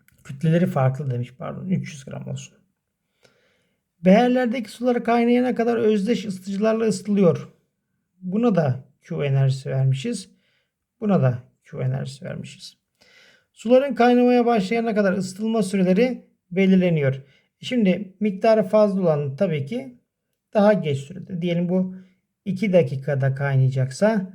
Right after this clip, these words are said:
bu üç dakikada kaynayacak. Evet.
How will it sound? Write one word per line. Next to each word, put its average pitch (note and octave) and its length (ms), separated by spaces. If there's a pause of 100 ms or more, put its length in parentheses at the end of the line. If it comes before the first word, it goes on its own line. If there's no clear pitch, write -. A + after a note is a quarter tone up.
(380)
bu A#3 140
üç G3+ 200
dakikada C3 460
kaynayacak. - 760 (1900)
Evet. F#3+ 800